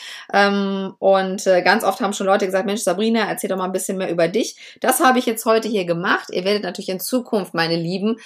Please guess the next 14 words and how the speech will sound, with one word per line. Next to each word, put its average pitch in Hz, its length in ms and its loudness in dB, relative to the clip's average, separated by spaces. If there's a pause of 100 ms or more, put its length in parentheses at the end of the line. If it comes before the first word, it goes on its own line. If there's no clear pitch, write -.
(240)
auch 220 340 2
wieder 208 240 4
hier 202 420 2
rechtliche 233 560 2
Themen 156 320 -4
hören, 135 220 -2
ja. 165 160 2
Aber - 160 2
ab 247 160 2
und 262 160 0
zu 240 220 -4
werde 214 240 2
ich 220 160 -4
auch, 190 340 0